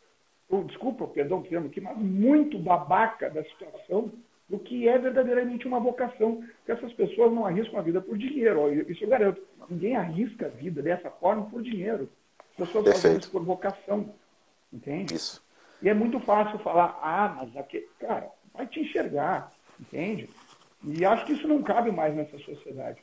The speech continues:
Speaker 1: Nesse momento é o momento que nós temos pra aprender isso, pra assimilar isso, que o ofício do outro e a vocação do outro merecem ser respeitadas e até, eh, de certa forma, veneradas.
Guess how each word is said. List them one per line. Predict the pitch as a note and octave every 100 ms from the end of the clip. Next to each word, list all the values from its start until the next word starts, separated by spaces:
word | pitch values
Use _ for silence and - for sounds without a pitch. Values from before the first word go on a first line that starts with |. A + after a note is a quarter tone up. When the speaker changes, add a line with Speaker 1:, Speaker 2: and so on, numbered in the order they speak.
| _ - -
Speaker 1:
Nesse | F#3 A#3+ E4+ E4+
momento | C4+ G#3+ G3 G#3+
é |
o | A#3
momento | G#3+ G#3 G#3+
que |
nós | G#3 F#3
temos | G3 G#3
pra | - A3
aprender | - B3 A#3+ F3+ G#3+
isso, | A3+ D3+ D3+ - - _ _ - - - - -
pra | F3 A3
assimilar | - A#3 A3 G#3 G#3+
isso, | F3+ F#3 - C3 - - - - _
que | G3+
o |
ofício | G3+ - G#3 A#3+ - G#3+
do | E3+ D#3
outro | D#3+ C#3+
e |
a | D3
vocação | D3+ - C3+ - A3
do | D#3+
outro | D#3 F3 - _ _ -
merecem | F#3 G3 A3+ A3 F3+
ser | E3+
respeitadas | D#3+ D#3 D3 C3+ E3+ F#3+ F3+ D3 - _ _ -
e |
até, | F#3 F3+ - G3+ B3 G#3+ - - _ _ _ _ -
eh, | D#3 D3
de | C3 -
certa | F#3 -
forma, | C#3 E3+ F#3 A3 D#3+
veneradas. | E3 A#3+ B3 G#3 B3 F3